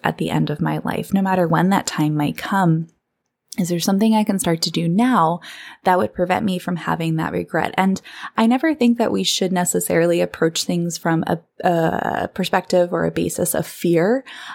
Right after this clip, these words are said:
Um, like, I don't fear that I'm going to have these regrets, but I do want to take advantage of the knowledge of other people who've gone before me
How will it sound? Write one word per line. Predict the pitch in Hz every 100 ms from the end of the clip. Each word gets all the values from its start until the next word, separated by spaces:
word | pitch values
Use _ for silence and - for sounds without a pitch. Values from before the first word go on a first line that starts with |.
| -
Um, | 185 170 160 165
like, | 196 196
I | -
don't | 202 -
fear | - - 202 196 180
that | 170
I'm | 170
going | 160 165
to | 170
have | - 165 165
these | 180 160
regrets, | 160 160 160 160
but | -
I | 180 180
do | 170 202
want | 240 220
to |
take | 185 185
advantage | 170 - 196 196 170 - -
of | 262 254 220
the | 220
knowledge | 202 196 196
of | 190
other | 180 180
people | - 220 196
who've | 185 170
gone | 175 165
before | 160 160 - 233 247
me | 208 156 165